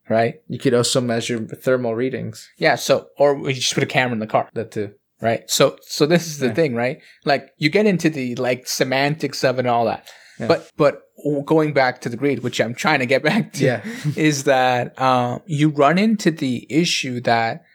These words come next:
Speaker 1: humans are the ones who do that, right?
Speaker 2: Who are
Speaker 1: Like, we cre-
Speaker 2: rationalizing.
Speaker 1: yeah, we're
Speaker 2: Yeah.
Speaker 1: rationalizing, and we created, we're like, "This is the problem.
Speaker 2: Also,
Speaker 1: Let's solve
Speaker 2: like,
Speaker 1: it like this."
Speaker 2: also,
Speaker 1: Like,
Speaker 2: just
Speaker 1: what's stopping the A I from being like, "There's too many humans on the planet. Let's just, like, eliminate a hundred of them."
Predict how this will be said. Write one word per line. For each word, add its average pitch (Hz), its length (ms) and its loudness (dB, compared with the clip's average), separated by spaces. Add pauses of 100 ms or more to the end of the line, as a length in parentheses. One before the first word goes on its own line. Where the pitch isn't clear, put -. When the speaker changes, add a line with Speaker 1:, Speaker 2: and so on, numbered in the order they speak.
(160)
Speaker 1:
humans 185 600 4
are 139 220 4
the 131 120 2
ones 123 840 -2 (460)
who 151 180 2
do 185 240 -2
that, 117 180 2
right? 135 120 2
Speaker 2:
Who 151 60 2
are 135 60 2
Speaker 1:
Like, 139 80 0
we 127 60 0
cre- 156 60 2
Speaker 2:
rationalizing. 113 600 -6
Speaker 1:
yeah, 147 260 -2
we're 160 120 2
Speaker 2:
Yeah. 139 60 -2 (120)
Speaker 1:
rationalizing, 135 720 0
and 135 160 0
we 131 100 2
created, 135 600 0 (280)
we're 151 120 2
like, 127 260 0
"This 143 220 0
is 151 140 -2
the - 80 -6
problem. 143 580 2
Speaker 2:
Also, 165 220 4
Speaker 1:
Let's 196 60 2
solve - 20 -
Speaker 2:
like, 170 160 2
Speaker 1:
it 120 60 0
like 120 140 0
this." 147 200 0
Speaker 2:
also, 160 200 0
Speaker 1:
Like, 143 160 2
Speaker 2:
just 175 120 0
Speaker 1:
what's 202 180 0
stopping 247 480 0
the 156 340 2
A 123 60 4
I 131 160 2
from 127 200 -4
being 127 300 -4
like, 113 320 -4 (220)
"There's 135 160 -2
too 170 120 2
many 151 200 4
humans 135 360 0
on 123 120 4
the 117 100 0
planet. 120 540 -2
Let's 131 100 -2
just, 139 180 0
like, 135 140 2
eliminate 123 460 4
a 117 80 2
hundred 117 320 0
of 95 160 -2
them." 139 180 -10